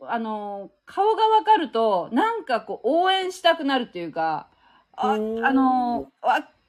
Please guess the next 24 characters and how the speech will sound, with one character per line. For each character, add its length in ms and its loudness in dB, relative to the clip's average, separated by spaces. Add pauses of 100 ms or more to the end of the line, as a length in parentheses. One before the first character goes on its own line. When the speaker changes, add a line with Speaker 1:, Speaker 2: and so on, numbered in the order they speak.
(280)
Speaker 1:
頑 240 0
張 120 2
っ 20 -2
て 100 -2
る、 60 -2
頑 160 4
張 80 6
っ 40 -6
て 120 -2
る 80 0
み 80 -2
た 100 2
い 20 4
な 80 -4
感 200 0
じ 80 -12
で、 340 0
す 220 -8
ご 140 0
い 40 0
な 160 2
ん 60 -4
か 140 -2
ね、 360 -6